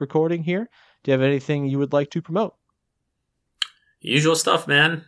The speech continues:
Speaker 2: Uh, what we got here? My, I actually have a long form about Josh Naylor, who plays for the Cleveland baseball team. Um,
Speaker 1: Oh, sick.
Speaker 2: So you can check that out. I will be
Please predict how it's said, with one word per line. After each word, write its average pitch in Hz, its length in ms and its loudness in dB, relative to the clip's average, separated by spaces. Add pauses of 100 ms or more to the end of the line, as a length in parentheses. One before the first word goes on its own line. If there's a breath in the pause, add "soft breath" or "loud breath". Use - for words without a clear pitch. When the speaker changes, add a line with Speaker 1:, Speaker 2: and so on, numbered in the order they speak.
Speaker 2:
Uh, 110 600 -2
what 113 160 -4
we 120 100 2
got 113 220 2
here? 98 300 -2 (580 loud breath)
My, 101 280 -8 (160)
I 143 140 4
actually 170 240 4
have 139 140 4
a 123 40 2
long 147 220 4
form 135 380 -4 (440 soft breath)
about 110 340 4
Josh 123 340 4
Naylor, 117 440 0
who 107 160 -8
plays 104 240 -6
for 107 140 -6
the 101 80 -8
Cleveland 101 480 -8
baseball 101 380 -4
team. 98 320 -12 (480 soft breath)
Um, 92 380 -10
Speaker 1:
Oh, 214 40 -12
sick. - 460 -8 (720)
Speaker 2:
So 95 360 -4 (440)
you 107 180 -14
can - 80 -18
check - 340 -4
that 107 240 4
out. 95 320 -2 (520 soft breath)
I 95 840 -6 (100)
will 98 220 -10
be 95 440 -12